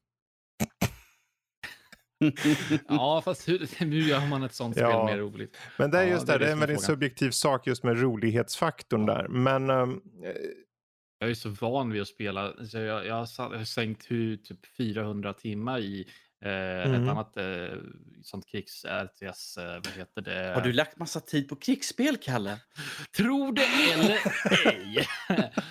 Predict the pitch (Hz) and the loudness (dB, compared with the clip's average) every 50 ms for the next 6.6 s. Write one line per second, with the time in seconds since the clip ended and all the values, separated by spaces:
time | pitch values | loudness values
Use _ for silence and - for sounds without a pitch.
0 | - - - - - - - 107 110 113 113 113 113 110 110 107 120 123 123 123 | -6 -8 -4 -4 -4 -2 0 0 2 2 2 2 2 0 0 0 2 0 2 2
1 | 123 123 123 120 120 127 127 123 123 113 110 127 120 120 117 113 113 113 113 113 | 0 0 0 0 0 0 0 0 -2 -2 -2 0 2 2 2 2 0 0 0 0
2 | 110 113 117 - - - - - 151 143 120 113 107 110 - - 151 143 123 113 | 0 -2 -4 -10 -14 -12 -4 0 2 2 2 2 0 -2 -2 0 0 0 2 0
3 | 107 110 110 - - 120 104 110 113 104 - - 131 123 120 117 110 117 143 160 | 0 -2 -4 -4 -6 -6 -2 -2 -2 -2 0 2 2 2 4 2 2 2 4 4
4 | 180 160 120 104 98 92 - - _ - 107 92 92 90 - - 98 92 92 95 | 2 2 0 -4 -10 -12 -16 -14 _ -6 -4 -4 -4 -6 -6 -8 -6 -6 -6 -6
5 | - - 104 98 92 - _ 104 101 95 - 101 95 - - - 117 113 107 101 | -6 -6 -6 -8 -8 -8 _ -6 -4 -4 -4 -6 -8 -8 -12 -8 -6 -4 -4 -4
6 | - - - 113 110 110 107 98 - - 98 | -6 -8 -6 -4 -2 -2 -2 -4 -6 -10 -12